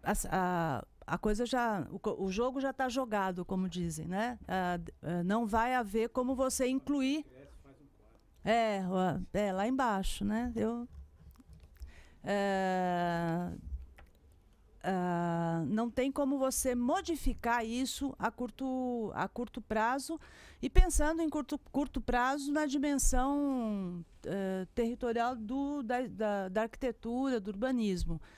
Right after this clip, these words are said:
Cem anos, duzentos anos, quanto é curto prazo pra nós, né?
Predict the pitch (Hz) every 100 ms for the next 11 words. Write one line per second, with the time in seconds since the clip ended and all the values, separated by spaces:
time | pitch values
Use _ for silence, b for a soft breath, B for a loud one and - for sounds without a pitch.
0 | B B B - - 247 240 233 262 294
1 | 220 180 - - - 170 185 202 202 180
2 | 208 247 214 - 285 262 - 220 - -
3 | 208 202 214 196 - 202 175 135 - 185
4 | 202